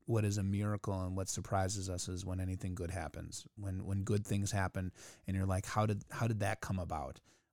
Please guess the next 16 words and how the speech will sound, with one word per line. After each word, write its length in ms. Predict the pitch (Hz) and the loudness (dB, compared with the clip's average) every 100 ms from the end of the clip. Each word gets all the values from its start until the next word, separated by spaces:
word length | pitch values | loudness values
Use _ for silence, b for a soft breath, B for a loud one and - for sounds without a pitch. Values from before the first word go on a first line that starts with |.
| - | -2
Um, 280 | 98 92 90 | 0 0 -2
and 120 | 98 | -2
that's 240 | 104 98 - | 0 0 0
because 340 | 101 - 98 | -4 0 0
it, 160 | 95 - | -2 -2
the 80 | 101 | 0
Lord 320 | 101 98 92 - - | 2 0 -2 -8 -6
was 140 | 107 | -4
behind 380 | 101 - 95 82 | -2 0 0 0
it. 100 | 82 B B B B - | -4 B B B B 2
Um, 380 | 98 92 90 - - _ _ _ _ _ _ _ _ - - - | 4 4 2 -4 -12 _ _ _ _ _ _ _ _ -20 -6 4
and 300 | 120 113 110 - _ _ _ _ _ _ _ _ _ _ | 6 6 4 -2 _ _ _ _ _ _ _ _ _ _
it's 160 | 139 139 | 2 4
important 540 | 127 131 135 127 113 | 6 8 6 4 4
that, 220 | 110 104 - 143 - - - - _ - 117 | 4 4 0 -12 -14 -14 -14 -14 _ -10 0
that 260 | 110 104 | 4 4